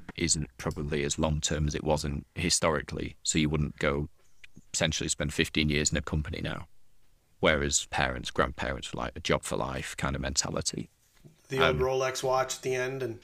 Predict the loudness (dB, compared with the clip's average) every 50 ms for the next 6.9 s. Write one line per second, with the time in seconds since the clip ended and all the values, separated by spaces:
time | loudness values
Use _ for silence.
0 | 0 2 2 2 2 0 -2 -4 -8 -6 0 2 2 4 4 2 2 2 2 4
1 | 2 2 2 2 2 2 2 2 2 2 2 0 -2 -2 -2 2 4 4 4 4
2 | 2 -2 -4 -2 0 0 0 0 0 -2 -4 -6 _ _ -20 -20 -20 _ _ -16
3 | -8 -2 0 2 2 2 2 0 0 0 0 0 0 0 0 2 0 0 0 2
4 | 2 2 2 2 2 0 0 0 0 2 2 2 2 2 2 0 2 0 0 0
5 | 0 0 0 0 -2 -2 -2 -2 0 0 2 0 0 2 0 -2 -4 -4 -2 0
6 | 0 2 2 2 4 4 2 2 0 0 -2 0 0 0 0 0 -2 -6